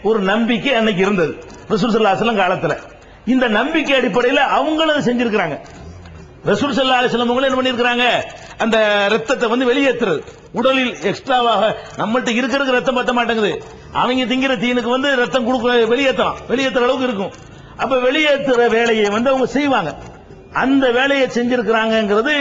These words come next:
ஹதீஸ்ல கிடைக்குது. அதெல்லாம் பிரச்சனை. அது எப்ப செஞ்சிருக்கிறாங்கன்னு கேட்டா,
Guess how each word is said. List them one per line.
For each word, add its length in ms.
ஹதீஸ்ல 440
கிடைக்குது. 380
அதெல்லாம் 380
பிரச்சனை. 300
அது 140
எப்ப 200
செஞ்சிருக்கிறாங்கன்னு 680
கேட்டா, 300